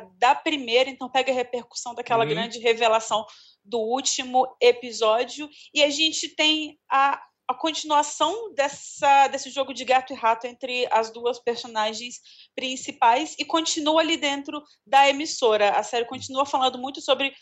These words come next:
Speaker 1: sobre o Me Too, sobre denúncias
Speaker 2: Sim.
Speaker 1: de assédio e também tem ali a questão da covid,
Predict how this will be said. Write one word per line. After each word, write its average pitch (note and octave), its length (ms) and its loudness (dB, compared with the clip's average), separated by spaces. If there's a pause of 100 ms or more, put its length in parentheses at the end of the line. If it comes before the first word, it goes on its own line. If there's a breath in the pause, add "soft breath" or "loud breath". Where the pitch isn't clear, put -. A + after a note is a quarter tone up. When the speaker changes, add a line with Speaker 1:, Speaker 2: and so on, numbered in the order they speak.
(140 soft breath)
Speaker 1:
sobre D4 240 2
o D4+ 40 -2
Me D4 120 2
Too, D4 380 -4
sobre A#3+ 1040 -2
denúncias A3+ 600 0
Speaker 2:
Sim. - 40 -6
Speaker 1:
de B3 80 2
assédio A#3+ 560 0 (280 loud breath)
e C#4 100 -2
também C#4 580 2
tem C4+ 240 2
ali B3+ 540 -4
a A#3+ 120 0
questão A#3+ 840 -6 (120)
da A3+ 160 2
covid, A#3 880 -2